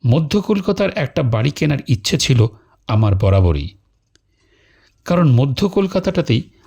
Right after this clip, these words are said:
আমরা আসল কলকাতা বলে জানি। আমার এক এদেশীয় বন্ধু এই ব্যাপারে আমাকে ডেনমার্কে একটা চিঠি পাঠিয়েছিল।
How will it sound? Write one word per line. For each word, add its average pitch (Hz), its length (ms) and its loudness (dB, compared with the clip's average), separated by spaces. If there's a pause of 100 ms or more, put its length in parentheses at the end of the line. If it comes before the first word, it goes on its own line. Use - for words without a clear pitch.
(240)
আমরা 127 460 2 (720)
আসল 165 340 0
কলকাতা 139 440 0
বলে 104 240 4
জানি। 85 360 0 (1900)
আমার 202 240 2
এক 208 180 -2 (520)
এদেশীয় 180 500 2
বন্ধু 131 520 4
এই 156 140 2
ব্যাপারে 170 380 0
আমাকে 127 360 0
ডেনমার্কে 160 600 0
একটা 147 240 -4
চিঠি - 280 0
পাঠিয়েছিল। 87 680 0